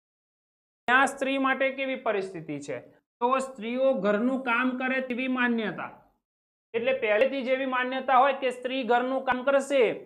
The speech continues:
એટલે એનું શિક્ષણ આપણને યોગ્ય રીતે થાય એવું જોવા મળે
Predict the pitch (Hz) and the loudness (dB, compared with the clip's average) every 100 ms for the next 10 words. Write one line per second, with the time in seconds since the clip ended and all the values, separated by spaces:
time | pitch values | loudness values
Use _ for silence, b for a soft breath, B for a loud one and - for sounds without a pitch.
0 | - 214 220 262 262 269 254 233 - 262 | -8 -4 0 0 0 -4 -6 -10 -6 0
1 | 247 240 254 254 233 202 247 240 240 240 | 0 0 -2 0 0 2 2 2 -4 -6
2 | 226 208 226 196 196 214 170 175 202 185 | 0 2 4 2 -2 -2 -4 2 2 2
3 | 165 190 226 | 2 4 2